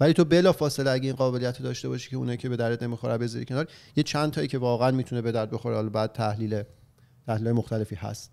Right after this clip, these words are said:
اه، انجام بدی بین اون چند تا گزینه‌ای که موندن، خیلی بهتر از اینه که تا از همون اول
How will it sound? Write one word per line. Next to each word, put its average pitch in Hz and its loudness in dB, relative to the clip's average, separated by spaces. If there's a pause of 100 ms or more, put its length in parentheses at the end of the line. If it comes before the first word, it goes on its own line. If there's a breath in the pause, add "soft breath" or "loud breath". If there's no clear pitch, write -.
(160)
اه، 110 0
انجام 120 4
بدی 120 2
بین 123 4
اون 120 4
چند 120 -2
تا 120 -2
گزینه‌ای 117 0
که 123 -4
موندن، 120 0
خیلی 139 2 (360 loud breath)
بهتر 123 6
از 117 4
اینه 120 2
که 120 0
تا 120 2 (400 loud breath)
از 127 -2
همون 131 2
اول 127 4